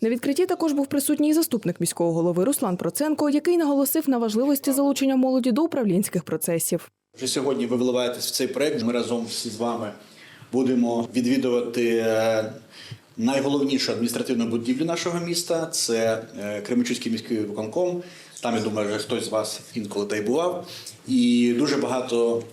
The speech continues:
Speaker 2: чого вам презентуємо, покажемо, як все це працює. Ну і, звісно, за результатами проекту «Молодь і влада»,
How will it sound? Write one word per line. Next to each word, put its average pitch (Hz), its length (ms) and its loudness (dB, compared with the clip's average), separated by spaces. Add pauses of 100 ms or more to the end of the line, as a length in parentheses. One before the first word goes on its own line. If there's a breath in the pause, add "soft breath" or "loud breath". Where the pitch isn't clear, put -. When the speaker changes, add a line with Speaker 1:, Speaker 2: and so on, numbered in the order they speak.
Speaker 2:
чого 131 280 -2
вам 117 200 0
презентуємо, 120 640 2
покажемо, 139 680 0
як 131 180 2
все - 120 -6
це - 120 -2
працює. 120 680 2
Ну 135 120 2
і, 143 80 2
звісно, 143 540 0 (140)
за 139 240 0
результатами 123 680 -2 (600)
проекту 135 380 0
«Молодь 139 320 2
і 90 40 -8
влада», 104 420 -2